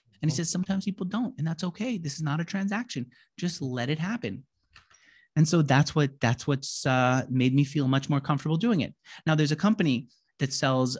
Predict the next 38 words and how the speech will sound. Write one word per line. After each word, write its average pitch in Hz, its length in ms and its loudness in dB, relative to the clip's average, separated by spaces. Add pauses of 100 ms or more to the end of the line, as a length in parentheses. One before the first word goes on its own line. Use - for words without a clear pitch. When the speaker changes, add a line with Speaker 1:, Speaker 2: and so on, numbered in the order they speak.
(140)
Speaker 1:
uh, 104 340 2
software 139 680 0
to 127 240 0
salespeople. 95 600 -4
It's 98 80 -6
called 101 280 -4
People 135 360 -2
dot 107 280 -4
A 101 140 -2
I. 80 220 -6
Speaker 2:
Mm-hmm. - 1400 -20
Speaker 1:
Johnny 185 260 6
Chan, 107 580 0
who 123 120 2
does 120 320 0
training 131 480 2
for 117 100 -4
their 107 160 2
salespeople 104 840 -2
on 110 180 0
staff, 95 380 -4
invited 113 400 2
me 110 100 2
to 95 100 -4
teach - 360 -8
these 110 220 -2
techniques - 500 -2
that 104 160 -4
I've 104 260 -2
used 101 400 4
and 98 140 0
wrote 107 160 2
in 98 80 0
my 92 120 0
book, 95 320 -2
Stop 101 300 -2
Asking 98 360 -2
Questions, 92 560 -4